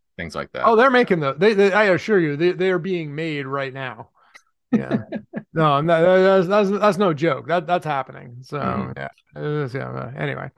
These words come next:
Speaker 1: Well, then even things like, so a friend of mine recently had heart valve replacement, and they have
Speaker 2: Mm-hmm.
Speaker 1: a pacemaker in place. So
Speaker 2: Yeah.
Speaker 1: you could, you could have a machine in there that has variables, not just keep tick on and off.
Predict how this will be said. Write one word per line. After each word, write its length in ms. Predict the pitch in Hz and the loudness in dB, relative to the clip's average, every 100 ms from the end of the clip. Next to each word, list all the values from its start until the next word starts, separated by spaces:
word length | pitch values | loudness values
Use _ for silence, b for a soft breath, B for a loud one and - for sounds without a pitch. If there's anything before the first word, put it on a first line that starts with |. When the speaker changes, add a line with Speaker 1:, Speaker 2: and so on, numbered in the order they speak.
| - | -6
Speaker 1:
Well, 160 | - 175 | 2 4
then 240 | 165 160 | 4 0
even 340 | 123 170 240 185 | -2 -2 -2 -2
things 320 | 156 139 127 | -4 -6 -2
like, 300 | 113 98 - | -2 -2 -6
so 240 | - 123 | -4 -2
a 120 | 104 92 | -2 -6
friend 300 | - 123 151 | -4 -4 -4
of 100 | 98 | -4
mine 400 | 87 85 92 95 - | -4 -4 -6 -12 -8
recently 480 | 87 85 95 90 95 | -6 -6 -6 -8 -10
had 420 | 87 82 87 92 _ - | -8 -6 -8 -10 _ -2
heart 220 | 110 139 | -2 -2
valve 340 | 98 80 80 | -4 -4 -4
replacement, 600 | 80 - 80 64 - 71 - _ _ | -8 -8 -10 -12 -14 -16 -18 _ _
and 160 | 95 90 | -12 -10
they 100 | 87 | -8
have 220 | 78 85 | -6 -6
Speaker 2:
Mm-hmm. 20 | |
Speaker 1:
a 140 | 95 - | -8 -6
pacemaker 580 | 127 147 - 87 78 76 | -6 -6 -8 -8 -6 -8
in 100 | 71 | -8
place. 460 | 85 76 - - _ _ _ - | -12 -12 -16 -20 _ _ _ -6
So 120 | 139 | -2
Speaker 2:
Yeah. 80 | 202 | -2
Speaker 1:
you 60 | 196 - | -4 -10
could, 80 | 117 - | -12 -10
you 220 | 85 107 | -8 -6
could 180 | 151 113 | -6 -8
have 500 | 90 104 127 123 107 | -4 -2 0 -2 -4
a 60 | |
machine 460 | 92 87 - 123 135 | -8 -10 -8 -6 -6
in 120 | 92 | -6
there 260 | 85 80 87 | -6 -6 -4
that 260 | 82 80 _ _ _ | -6 -8 _ _ _
has 260 | - 98 90 | -10 -8 -8
variables, 760 | 80 87 139 107 78 76 80 | -4 -2 -2 -2 -4 -8 -8
not 240 | 90 95 92 | -6 -6 -4
just 300 | 95 98 - _ _ _ _ _ | -6 -8 -10 _ _ _ _ _
keep 300 | 135 127 - | -8 -8 -8
tick 380 | - 131 113 - _ _ | 0 0 0 -10 _ _
on 220 | 113 113 | -2 -2
and 100 | 113 | 0
off. 360 | 110 87 78 _ | -2 -4 -6 _